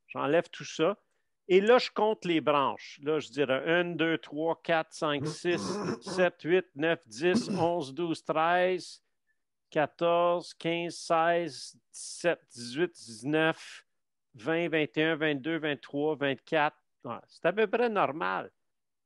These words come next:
C'est à peu près vingt-quatre branches. À terme, quand ton arbre va être complètement mature,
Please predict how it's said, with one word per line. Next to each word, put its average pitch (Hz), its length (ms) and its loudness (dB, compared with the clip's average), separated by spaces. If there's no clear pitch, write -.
C'est - 500 -6
à 175 100 6
peu 180 160 2
près 220 240 6
vingt-quatre 160 520 0
branches. 127 640 -4
À 202 180 2
terme, 233 840 4
quand 180 140 0
ton 160 320 0
arbre 175 340 0
va 147 160 4
être - 120 -6
complètement 160 680 0
mature, 175 600 -2